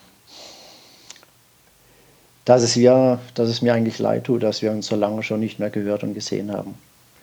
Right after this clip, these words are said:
Muss ich oft dran denken, aber ja, man ist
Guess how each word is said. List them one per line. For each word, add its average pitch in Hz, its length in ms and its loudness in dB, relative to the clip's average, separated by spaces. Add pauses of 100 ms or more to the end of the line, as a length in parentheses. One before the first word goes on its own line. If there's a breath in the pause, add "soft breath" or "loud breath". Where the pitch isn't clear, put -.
(400 soft breath)
Muss 120 160 4
ich 123 100 4
oft 123 200 2
dran 123 160 4
denken, 123 420 4 (260)
aber 107 520 -2 (560 soft breath)
ja, 107 180 6
man 120 220 8
ist 120 160 0